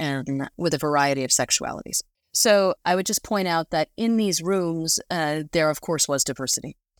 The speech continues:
and there was racial diversity, too. However, the most obvious variable, you know,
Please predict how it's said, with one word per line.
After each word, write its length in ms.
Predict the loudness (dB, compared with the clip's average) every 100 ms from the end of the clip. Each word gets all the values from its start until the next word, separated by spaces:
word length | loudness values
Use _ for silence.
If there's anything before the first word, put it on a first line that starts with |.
| -4
and 320 | 0 0 2
there 100 | 0
was 160 | 0 0
racial 240 | 0 -2
diversity, 460 | -4 -4 -4 -4 -6
too. 160 | -8 -10 _ _ _ _ _
However, 720 | 2 4 4 2 0 -6 -8 -14 _ _ _
the 80 | -2
most 420 | 2 4 4 2 0
obvious 580 | 2 6 6 4 0 -2
variable, 800 | -2 -2 -2 -2 -4 -8 -12 -12 _ _ _
you 180 | -2 0
know, 260 | 0 -2